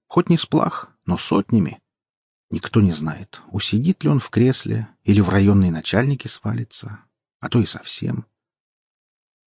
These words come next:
Очередная перетряска на Руси. От границы до границы. Сколько их было и сколько ещё будет. И что от новых времён ждать?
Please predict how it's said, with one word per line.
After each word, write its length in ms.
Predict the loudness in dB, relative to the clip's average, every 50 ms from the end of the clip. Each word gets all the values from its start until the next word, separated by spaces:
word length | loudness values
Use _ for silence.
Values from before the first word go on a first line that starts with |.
| _ _ _ _
Очередная 580 | -10 -8 -6 -6 -6 -2 2 4 4 6 4 4
перетряска 680 | 4 2 2 2 0 0 0 0 0 0 -2 -4 -4
на 80 | -4 -4
Руси. 360 | -6 -8 -8 -8 -10 -10 -12 -14 -18 -20 _ _ _ _ _ _ _
От 160 | -6 -6 -4 -4
границы 560 | -6 -6 0 4 4 4 4 4 2 -2 -2
до 160 | 0 0 0
границы. 560 | 0 2 0 0 0 -4 -6 -10 -12 -12 -14 -20 _ _ _ _ _ _ _ _ _ _ _ _ _ _ _ _ _ _ _
Сколько 560 | -16 -16 -14 _ -4 -2 -2 -2 0 2 0
их 160 | 0 0 -2
было 640 | -4 2 4 4 6 6 4 4 4 2 2 0 -2 -6 _ _ _ _ -12
и 60 | -12
сколько 440 | -12 -6 -2 -2 -2 -2 -2 -6 -8
ещё 200 | -6 -6 -8 -6
будет. 520 | -4 -4 -4 -4 -4 -8 -12 -16 -20 -20 _ _ _ _ _ _ _ _ _ _ _ _ _ _ _ _ _ _
И 80 | -6 -6
что 240 | -4 2 2 2
от 120 | 2 4 4
новых 280 | 4 4 4 2 2
времён 320 | 2 4 6 6 6 4 2
ждать? 400 | 0 -6 -2 -2 -4 -4 -4